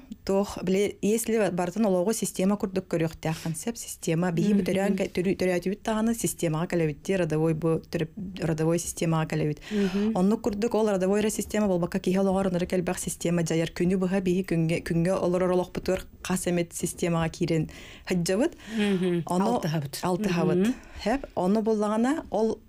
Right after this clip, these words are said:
Speaker 1: Хыджаңҥын киһи ону билбэт, биһиэхэ ону күөрэппэттэр буоллаҕа дии. Ол иһин билбэккэбит, ол бэйэбит миэстэ үтүттэн наар атын миэстэҕэ көһөн хаалабыт. Ол аата
Speaker 2: Мгм.
Speaker 1: «Мы проживаем не свою жизнь» диэн хэп. И маннык эттэхэн бэйэбит олохпутун, олорохтаах олохпутун олорбаккобут.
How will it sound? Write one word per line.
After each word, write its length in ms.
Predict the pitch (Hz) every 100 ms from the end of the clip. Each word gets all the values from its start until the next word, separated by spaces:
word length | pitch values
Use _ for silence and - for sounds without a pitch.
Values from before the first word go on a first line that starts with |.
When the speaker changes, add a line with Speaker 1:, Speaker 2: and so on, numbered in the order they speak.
| -
Speaker 1:
Хыджаңҥын 500 | 190 185 214 220 233 254
киһи 220 | 180 202
ону 140 | 214
билбэт, 440 | 202 175 156 190 202
биһиэхэ 320 | 165 170 170 214
ону 100 | 214
күөрэппэттэр 580 | 196 165 - 170 - 233
буоллаҕа 360 | 190 160 156
дии. 160 | 151 151 - - - -
Ол 120 | 190
иһин 340 | 208 208 214 180
билбэккэбит, 720 | 170 165 165 - 170 247 - -
ол 300 | 196 214 - -
бэйэбит 360 | 185 180 233
миэстэ 280 | 226 220 -
үтүттэн 320 | 208 - 220 202
наар 200 | 190 190
атын 200 | 170 196
миэстэҕэ 440 | 185 - 180 170 - - -
көһөн 260 | 170 170 160
хаалабыт. 420 | - 151 147 151 - - - - - - - - - _ -
Ол 140 | 185 190
аата 260 | 196 202
Speaker 2:
Мгм. 80 | 196
Speaker 1:
«Мы 180 | 190 226 220
проживаем 500 | 175 160 175 190 202
не 100 | 175
свою 380 | - 165 175 185
жизнь» 380 | 170 160 156
диэн 180 | 151 151
хэп. 200 | 143 185 -
И 160 | - -
маннык 280 | 156 151 156
эттэхэн 380 | 160 - - 180
бэйэбит 300 | 160 160 185
олохпутун, 420 | 185 - - 196
олорохтаах 460 | 175 170 165 180 175
олохпутун 360 | 175 - 190
олорбаккобут. 680 | 180 170 165 160 170 180 254